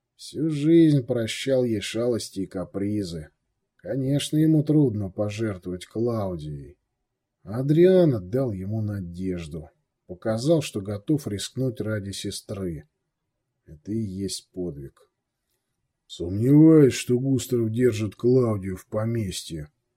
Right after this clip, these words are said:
хрипло произнёс младший. "Скорее всего, он спрятал её в укромном месте,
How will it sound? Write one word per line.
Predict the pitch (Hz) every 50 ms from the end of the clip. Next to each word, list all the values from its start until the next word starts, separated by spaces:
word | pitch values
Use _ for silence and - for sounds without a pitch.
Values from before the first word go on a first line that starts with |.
| _ _ _ _
хрипло | - 135 135 160 160 151 143 131
произнёс | 113 120 110 113 113 107 104 120 117 110 - -
младший. | 107 110 110 107 98 85 - - - 76 76 _ _ _ _ _ _ _ _ _ _ _ _ _ _ _ _ _ _
"Скорее | _ - _ - 85 92 104 117 120 120
всего, | 113 - - 139 143 151 156
он | 151 143
спрятал | 123 - - 127 131 139 135 127 - 120 117 127
её | 127 127 127 120
в | 120 123
укромном | 120 - 135 131 131 123 120 120 117 120
месте, | 127 131 135 131 123 107 - - - - - -